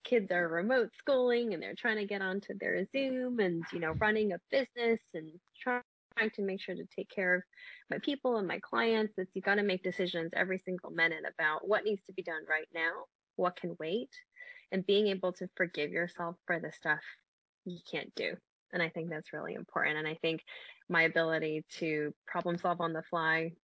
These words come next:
be forgiving of myself as much as I possibly can be, staying calm under pressure helps me cope with not only the fast-paced nature of what we do, but also the covid environment, which I'm sure everybody who's listening can probably relate to.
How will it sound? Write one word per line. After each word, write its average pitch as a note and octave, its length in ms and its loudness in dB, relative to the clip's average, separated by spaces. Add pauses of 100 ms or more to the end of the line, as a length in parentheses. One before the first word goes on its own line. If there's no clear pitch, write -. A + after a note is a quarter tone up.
be F#3+ 100 2
forgiving E3+ 500 4
of D#3+ 120 0
myself D#3+ 460 0
as D#3+ 100 -6
much D#3+ 220 -4
as E3 100 -6
I D#3 160 -2
possibly E3+ 640 -4
can E3+ 180 -4
be, E3 340 -6
staying E3+ 300 -4
calm F3+ 200 -2
under F3+ 280 0
pressure - 300 0
helps - 420 -2
me E3+ 320 -2 (480)
cope C#4+ 360 2 (100)
with E3+ 240 2 (240)
not G#3 220 2
only A3+ 420 2
the E3 160 2
fast-paced E3 460 -4
nature E3+ 280 -4
of E3 100 -4
what D#3+ 140 -4
we E3 200 -6
do, C#4 320 2
but - 180 0
also A#3+ 300 -2
the F#3+ 100 -8
covid - 420 -4
environment, - 540 -4
which E3 240 -6
I'm D#3 120 -4
sure D3+ 220 -2
everybody D#3 560 0 (480)
who's E3+ 160 2
listening D#3+ 640 -2
can F3 180 -2
probably - 440 -4
relate - 360 -2
to. F3+ 220 2